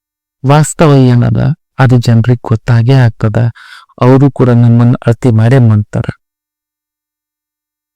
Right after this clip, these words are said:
ಆನಂತರ ಇನ್ನೊಂದು ನಾವು ಗಮನಿಸ್ಬೇಕಾದಂತ ಒಂದು ಮುಖ್ಯವಾದ ವಿಚಾರ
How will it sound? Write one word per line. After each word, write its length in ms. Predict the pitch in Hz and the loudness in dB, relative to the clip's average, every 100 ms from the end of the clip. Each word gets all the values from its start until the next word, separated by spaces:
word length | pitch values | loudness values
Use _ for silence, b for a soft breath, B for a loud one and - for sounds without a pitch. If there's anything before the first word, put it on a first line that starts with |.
| _ _ _ _ _ _ _ _ | _ _ _ _ _ _ _ _
ಆನಂತರ 360 | 135 143 147 147 | 0 2 2 0
ಇನ್ನೊಂದು 480 | - 135 147 160 139 | 0 2 2 2 2
ನಾವು 220 | 120 113 | 2 0
ಗಮನಿಸ್ಬೇಕಾದಂತ 880 | 107 135 165 - 120 123 117 120 123 | 0 0 0 -2 -4 -2 0 0 0
ಒಂದು 320 | 117 117 117 | 0 0 -2
ಮುಖ್ಯವಾದ 400 | 127 143 131 120 | -4 0 0 2
ವಿಚಾರ 420 | 117 113 127 117 | 0 0 -2 -2